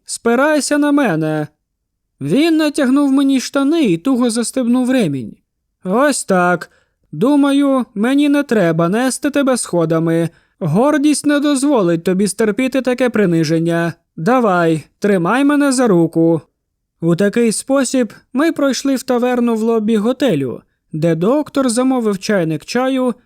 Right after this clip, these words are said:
і попросив нашого офіціанта, який був також барменом і кухарем, спорожнити комору.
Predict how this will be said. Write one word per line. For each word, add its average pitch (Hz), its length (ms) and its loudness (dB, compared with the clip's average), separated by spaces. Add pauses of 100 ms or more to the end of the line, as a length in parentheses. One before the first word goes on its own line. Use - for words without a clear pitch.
(160)
і 330 140 -2
попросив 226 560 -2
нашого 214 440 -2
офіціанта, 202 840 -2 (340)
який 277 320 -2
був 202 220 0
також 185 360 -2
барменом 254 580 0
і 285 40 0
кухарем, 151 580 -2 (100)
спорожнити 285 800 -2
комору. 254 600 0